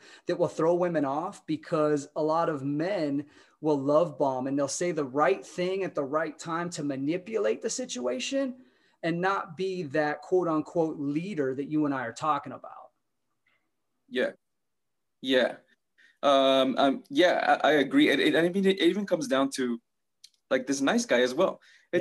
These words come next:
Speaker 1: Yeah,
Speaker 2: it's
Speaker 1: I'm
Speaker 2: just
Speaker 1: against it.
Speaker 2: fake alpha guys and fake guys that are just trying to get in her pants. And she knows. She knows. She's not, like, most of the time women are gonna know that, okay, this guy's just trying to,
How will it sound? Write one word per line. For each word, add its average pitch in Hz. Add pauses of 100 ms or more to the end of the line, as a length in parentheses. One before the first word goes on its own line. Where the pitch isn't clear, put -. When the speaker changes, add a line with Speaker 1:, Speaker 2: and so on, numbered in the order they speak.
(120)
Speaker 1:
Yeah, -
Speaker 2:
it's 175
Speaker 1:
I'm -
Speaker 2:
just 208
Speaker 1:
against 180
it. 151
Speaker 2:
fake 156 (380)
alpha 139
guys 127
and 120
fake 135
guys 123 (380)
that 131
are 123
just 120
trying 135
to 139
get 123
in 131
her 139
pants. 123
And 156
she -
knows. 196 (420)
She -
knows. 180
She's 170
not, 175
like, 147 (420)
most 175
of 185
the -
time 170
women 147
are 135
gonna 127
know 120
that, 113
okay, 139
this 131
guy's 123
just 120
trying 117
to, 110